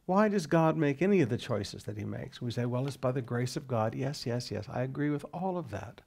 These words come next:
But sometimes we, we fail to understand something else.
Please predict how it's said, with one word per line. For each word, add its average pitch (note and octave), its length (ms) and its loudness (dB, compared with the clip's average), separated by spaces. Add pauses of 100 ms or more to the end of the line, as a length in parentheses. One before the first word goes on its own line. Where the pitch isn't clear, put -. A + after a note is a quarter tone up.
(760)
But F#3 80 -6
sometimes G3+ 760 -2
we, E3 460 -2 (800)
we D#3+ 80 -6
fail D3+ 320 0
to D3 140 -6
understand C3 500 -4
something A2+ 320 -4
else. G#2 400 -6